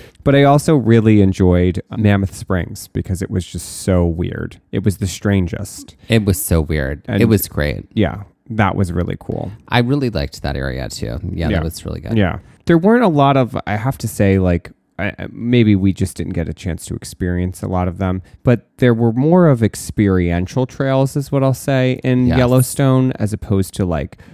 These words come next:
Speaker 1: real strenuous, like, hiking, hikey trails.
Speaker 2: Right.
Speaker 1: Hiking, hikey. <laughs>
Speaker 2: Hiking, hikey trails.
Speaker 1: Because I do feel like a lot of it was boardwalk, or a lot of it was like, "Here's a spectacle, come see the spectacle, and then there's a boardwalk."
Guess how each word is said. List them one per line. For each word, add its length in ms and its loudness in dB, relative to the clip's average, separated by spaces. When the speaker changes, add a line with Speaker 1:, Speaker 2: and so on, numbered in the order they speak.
Speaker 1:
real 320 6
strenuous, 680 2
like, 160 -4
hiking, 440 -2
hikey 360 -4
trails. 640 -8
Speaker 2:
Right. 220 -2
Speaker 1:
Hiking, 360 -2
hikey. 320 -4
<laughs> 360 2
Speaker 2:
Hiking, 640 2
hikey 480 -12
trails. 340 -8
Speaker 1:
Because 400 4
I 100 4
do 160 4
feel 200 2
like 160 4
a 40 2
lot 280 2
of 80 -2
it 80 0
was 160 -4
boardwalk, 720 0
or 100 0
a 60 0
lot 180 0
of 100 -4
it 80 -4
was 160 -6
like, 160 -4
"Here's 260 0
a 40 0
spectacle, 640 -4
come 220 -4
see 160 -4
the 100 -4
spectacle, 600 -6
and 140 -4
then 120 -4
there's 220 -2
a 40 -2
boardwalk." 640 -2